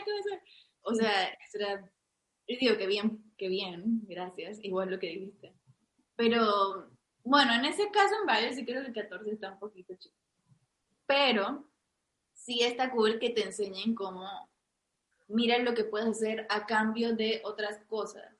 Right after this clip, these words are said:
Si tú haces, eh, no sé, tú dedicas tu tiempo a facilitarle algo a alguien,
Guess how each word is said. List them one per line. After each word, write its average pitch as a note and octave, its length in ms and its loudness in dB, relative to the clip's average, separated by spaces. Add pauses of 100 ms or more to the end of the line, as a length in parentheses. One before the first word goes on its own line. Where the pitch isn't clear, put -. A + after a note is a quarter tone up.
(120)
Si A3+ 340 -4
tú B3 400 -10
haces, A3+ 760 -2 (280)
eh, F#3+ 600 -2
no A3+ 140 2
sé, A3+ 420 -2
tú B3+ 140 -6
dedicas B3 380 -2
tu A3+ 100 -8
tiempo G3 500 -4
a F#3 160 0
facilitarle F#3 720 -4
algo G3 360 -2
a G3+ 220 -4
alguien, G3 600 -10